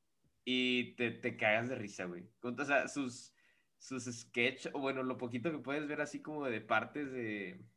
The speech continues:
de, de sus actuaciones <laughs> ahí en, en YouTube, te cagas, eso está,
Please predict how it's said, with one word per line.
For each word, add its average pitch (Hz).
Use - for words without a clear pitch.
de, 95
de 104
sus 113
actuaciones 107
<laughs> 160
ahí 131
en, 135
en 107
YouTube, 113
te 101
cagas, 90
eso 101
está, 107